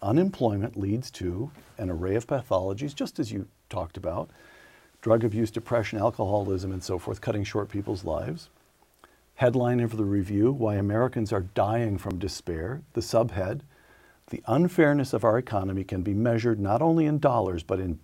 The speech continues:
Deaths." Close quote. In other words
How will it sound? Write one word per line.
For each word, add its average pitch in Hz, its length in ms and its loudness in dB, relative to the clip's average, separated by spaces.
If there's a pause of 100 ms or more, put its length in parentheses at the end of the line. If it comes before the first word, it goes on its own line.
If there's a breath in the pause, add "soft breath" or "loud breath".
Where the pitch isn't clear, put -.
Deaths." - 460 -12 (140)
Close 90 300 -8
quote. - 260 -16 (2000 soft breath)
In 135 120 6
other 175 200 8
words 82 460 -2